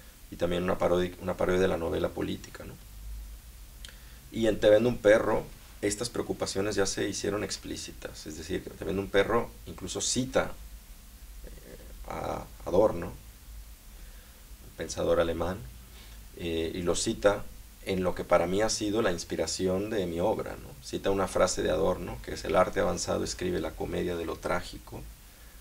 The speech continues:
Para mí esa frase es la que dirige toda mi obra, es decir, hacer la com-, lo, lo tragicómico, ¿no? Y el explorar esos límites entre la risa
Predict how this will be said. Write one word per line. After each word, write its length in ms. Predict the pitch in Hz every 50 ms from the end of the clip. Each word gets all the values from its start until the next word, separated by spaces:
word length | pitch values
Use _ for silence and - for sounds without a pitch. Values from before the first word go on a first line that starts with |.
| - -
Para 140 | - - 87
mí 120 | 87 92 98
esa 180 | 95 - 107
frase 380 | 101 - 107 104 98 - - 104
es 100 | 98 95
la 100 | 104 -
que 120 | - 101
dirige 440 | 170 - - - - - - - 127 - - - - - - - - -
toda 220 | 92 87 85 85
mi 160 | 82 82 80
obra, 240 | 80 110 110 - -
es 1000 | - - - - - - - - - - - - - - - - - - - -
decir, 140 | - - -
hacer 260 | - - 90 90 - - - - - - - -
la 140 | 90 87 -
com-, 220 | - 90 90 90 -
lo, 180 | 95 90 85 - - -
lo 160 | - 87 -
tragicómico, 800 | - - 87 - - 80 - - 110 107 87 - - - - - -
¿no? 100 | - - - - - - - - - - - - - - - - - - 202
Y 80 | 185
el 100 | 90 -
explorar 500 | - - - - 90 90 87 87 95 101
esos 260 | 104 101 - 104 98 95
límites 440 | 98 98 101 95 - 104 101 -
entre 420 | 98 104 104 104 - 98 95 107 120 - - - - - - - - - - - - - - - - - -
la 160 | - 87 85
risa 460 | 85 87 98 104 104 - - 104 110